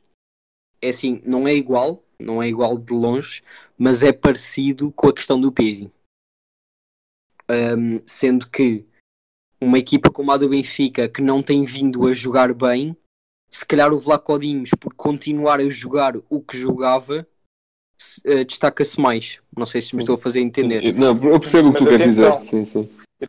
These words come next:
Speaker 3: eu também, mas há uma questão. Acho que o Marchesin, hum, não sei se estou a confundir, mas eu acho que alguns jogos que eu vi dele, agora não me lembro se foi para a Liga Europa, em que eu acho que houve vários gols em que ele foi muito mal batido.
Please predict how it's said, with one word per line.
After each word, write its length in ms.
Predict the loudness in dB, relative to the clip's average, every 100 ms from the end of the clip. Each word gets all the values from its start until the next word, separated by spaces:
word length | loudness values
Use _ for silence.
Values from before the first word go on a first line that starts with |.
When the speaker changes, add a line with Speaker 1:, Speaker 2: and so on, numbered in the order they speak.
| -8
Speaker 3:
eu 120 | -4 4
também, 340 | 6 6 2
mas 440 | 2 2 2 -4 -10 _
há 140 | -2
uma 180 | 0 0
questão. 360 | 0 0 0 0
Acho 240 | -4 -4 -6
que 80 |
o 40 | -2
Marchesin, 640 | -2 0 -2 -2 -6 -8 -12 _ _ _ _ _ _ -2
hum, 760 | -2 -2 -6 -16 -16 -16 -16 -18 _
não 140 | -16
sei 160 | -6 -6
se 60 | -2
estou 140 | -2
a 40 |
confundir, 500 | 0 -2 -4 -4 -4
mas 180 | -2 2
eu 140 | 4 4
acho 240 | 4 0
que 240 | 0 2 4
alguns 300 | 4 2 0
jogos 260 | 0 0 0
que 80 |
eu 80 | -2
vi 200 | 0 -2
dele, 320 | 4 6 6 2 _ _
agora 180 | 0 2
não 120 | 2
me 80 | -2
lembro 120 | -4
se 100 | -6
foi 420 | 0 2 2 -2 -10 _ _
para 100 | 4
a 40 |
Liga 180 | 6 6
Europa, 440 | 6 6 4 0 0 _ _ _ _
em 80 | -10
que 100 | 0
eu 80 | 2
acho 180 | 2 -2
que 240 | -4 0
houve 280 | 0 -2 -6
vários 380 | 2 4 4 2
gols 220 | 0 0
em 80 | 0
que 80 | 0
ele 60 |
foi 200 | 0 0
muito 400 | -2 -4 -8 -6
mal 200 | 0 2
batido. 420 | 2 0 -4 -8